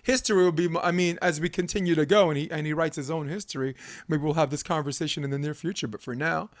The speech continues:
let's check out M M A. Let's check into the N F L. All right.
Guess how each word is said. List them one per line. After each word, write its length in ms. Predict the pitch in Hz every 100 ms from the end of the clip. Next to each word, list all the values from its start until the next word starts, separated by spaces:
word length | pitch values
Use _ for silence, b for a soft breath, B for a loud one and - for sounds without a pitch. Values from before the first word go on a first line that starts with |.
| B B _ -
let's 120 | 180
check 240 | - 156
out 140 | 165 147
M 240 | 147 143
M 140 | 147 151
A. 140 | 190
Let's 160 | 170 127
check 260 | - 147 151
into 200 | 147 143
the 160 | 143
N 80 | 151
F 160 | 151 180
L. 160 | 165 -
All 80 | 147
right. 220 | 143 175